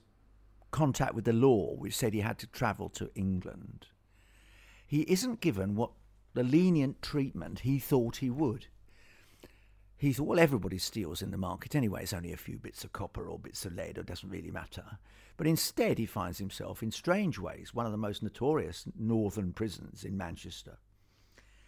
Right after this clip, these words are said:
And he spends three months there.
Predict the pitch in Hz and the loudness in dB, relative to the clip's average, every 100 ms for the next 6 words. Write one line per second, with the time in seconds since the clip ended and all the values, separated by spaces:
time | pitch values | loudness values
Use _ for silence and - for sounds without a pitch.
0 | - - - _ _ _ 143 143 131 143 | -20 -20 -20 _ _ _ -2 -2 0 -2
1 | 120 110 - - - - 143 165 220 - | -2 -4 -8 -14 -6 0 2 2 -2 -6
2 | - - | -8 -10